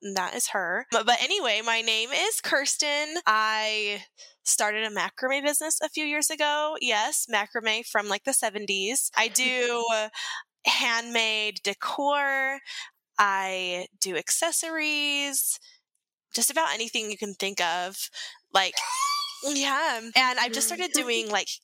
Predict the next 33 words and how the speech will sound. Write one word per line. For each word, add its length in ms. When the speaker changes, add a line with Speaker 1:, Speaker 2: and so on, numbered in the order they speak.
Speaker 1:
craft 340
kits 280
so 260
other 200
people 240
can 200
learn 200
how 160
to 100
do 560
some 180
of 60
the 80
things 280
that 100
I 80
make. 360
I 260
dye 200
my 180
own 160
cord 560
so 240
other 180
makers 480
can 160
have 240
bright, 240
beautiful 320
colors 800
to 560
create 340
with. 400